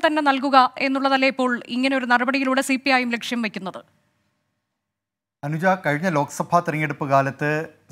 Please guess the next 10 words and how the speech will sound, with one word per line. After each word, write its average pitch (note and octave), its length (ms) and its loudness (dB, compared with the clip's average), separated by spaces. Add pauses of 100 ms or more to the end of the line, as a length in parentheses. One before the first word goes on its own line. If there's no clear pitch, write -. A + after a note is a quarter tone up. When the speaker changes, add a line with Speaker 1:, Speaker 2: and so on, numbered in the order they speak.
Speaker 2:
സി D3+ 120 -4 (100)
പി F#3+ 80 -2
ഐ F3+ 120 2
എമ്മിനെ D#3+ 180 -2
സംബന്ധിച്ച്, C#3+ 460 -4
ഇടതുമുന്നണിയെ D#3+ 680 -2 (100)
സംബന്ധിച്ച് C#3+ 380 -4
ഏറ്റവും E3 460 -4
പ്രധാനപ്പെട്ട E3 560 -2 (100)
ഒരു C#3+ 100 -8